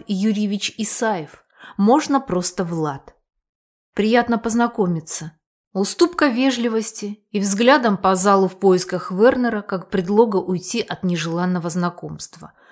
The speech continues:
Но Марк словно сквозь землю провалился. «Представитесь?» «Екатерина». «Вот так просто?» Наносное удивление в голосе,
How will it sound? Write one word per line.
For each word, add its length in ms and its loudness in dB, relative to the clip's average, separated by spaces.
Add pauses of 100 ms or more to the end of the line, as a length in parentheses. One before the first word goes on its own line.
(160)
Но 160 6
Марк 400 4
словно 420 4
сквозь 320 -2
землю 400 0
провалился. 760 -8 (800)
«Представитесь?» 1040 -2 (720)
«Екатерина». 840 -4 (880)
«Вот 360 -8
так 380 -2
просто?» 640 0 (880)
Наносное 1040 4
удивление 680 0
в 100 -6
голосе, 640 -6